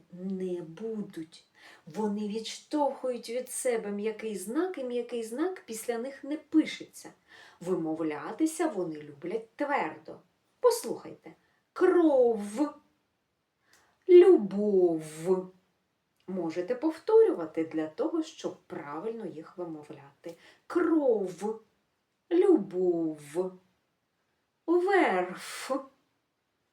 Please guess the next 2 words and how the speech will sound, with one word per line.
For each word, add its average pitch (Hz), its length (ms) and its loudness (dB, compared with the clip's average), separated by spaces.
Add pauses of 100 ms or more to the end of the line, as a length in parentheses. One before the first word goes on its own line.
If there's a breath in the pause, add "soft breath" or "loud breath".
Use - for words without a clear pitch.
(160)
Степ. - 800 0 (1600)
Сім. 190 960 2